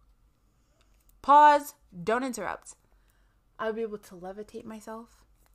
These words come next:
and control other people if I got good enough.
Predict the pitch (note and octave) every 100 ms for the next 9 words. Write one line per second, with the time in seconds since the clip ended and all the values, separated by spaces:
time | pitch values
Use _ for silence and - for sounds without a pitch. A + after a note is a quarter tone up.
0 | - A#3 B3 G3+ G3 - _ _ _ _
1 | - A3+ - - F#3 G3+ F#3 - F3 F3+
2 | - - G#3 - - _ _ _ _ _
3 | _ - G3+ - - - - - - -
4 | G1+